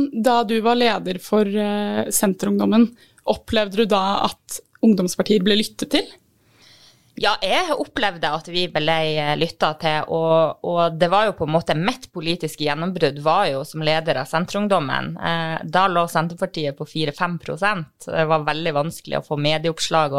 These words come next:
Speaker 2: og, og den type ting, men, eh, men det følte jeg at vi klarte, og det, da måtte vi sette litt budskap på spissen for å klare å få oppslag, og for å klare å profilere vårt parti. Nå er det jo litt annerledes. Vi har jo noen,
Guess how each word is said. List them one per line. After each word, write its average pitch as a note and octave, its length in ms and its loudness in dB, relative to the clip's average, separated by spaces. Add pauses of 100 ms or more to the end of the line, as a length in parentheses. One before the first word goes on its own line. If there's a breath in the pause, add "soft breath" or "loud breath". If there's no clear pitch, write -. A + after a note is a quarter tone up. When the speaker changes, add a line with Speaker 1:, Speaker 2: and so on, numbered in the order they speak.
Speaker 2:
og, C3+ 180 -4 (320 loud breath)
og D3 160 2
den E3 160 2
type D3+ 320 -6
ting, F#3 240 0 (160)
men, D#3+ 240 0
eh, D#3 560 -2
men F3 160 0
det G#3 80 0
følte G3+ 320 0
jeg C#3 80 -2
at - 80 -10
vi - 160 -8
klarte, G3 480 0
og D3 160 -2
det, F#3 140 2 (100)
da F#3 80 2
måtte A3 400 0
vi - 80 0
sette - 480 -2
litt - 160 -8
budskap D#3 640 -4
på D#3+ 160 -8
spissen C#3+ 480 -8
for C#3+ 160 -4
å C#3 80 -10
klare D3 240 0
å - 80 -14
få D#3+ 220 0
oppslag, D#3+ 420 0
og - 80 -10
for C#3+ 80 0
å C#3+ 80 -8
klare D3+ 320 2
å C3 100 0 (380 soft breath)
profilere F3+ 640 0
vårt D3 320 -4
parti. D#3 300 -6 (420 soft breath)
Nå G3 160 4
er F#3+ 80 2
det E3+ 80 4
jo F3+ 160 0
litt - 160 -6
annerledes. D#3 560 0
Vi F3+ 160 2
har G3 160 2
jo D#3 120 0 (360)
noen, F#3+ 460 0